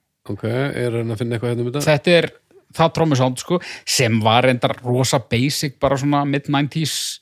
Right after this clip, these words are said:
Speaker 2: íslenskt rock sound.
Speaker 1: Já.
Speaker 2: Eh, eh, og frábært sound fyrir margar sveitir,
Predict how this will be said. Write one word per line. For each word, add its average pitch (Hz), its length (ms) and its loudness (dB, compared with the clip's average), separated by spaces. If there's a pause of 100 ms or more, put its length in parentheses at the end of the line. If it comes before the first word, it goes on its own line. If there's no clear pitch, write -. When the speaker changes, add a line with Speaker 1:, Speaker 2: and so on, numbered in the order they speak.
Speaker 2:
íslenskt 147 500 -2
rock 147 160 0
sound. - 380 -4 (260)
Speaker 1:
Já. 123 140 2 (420)
Speaker 2:
Eh, 139 600 4 (2000)
eh, - 340 -14 (480)
og 156 460 6
frábært 165 640 2
sound 143 360 0
fyrir 139 340 0 (920)
margar 147 380 2
sveitir, 127 340 0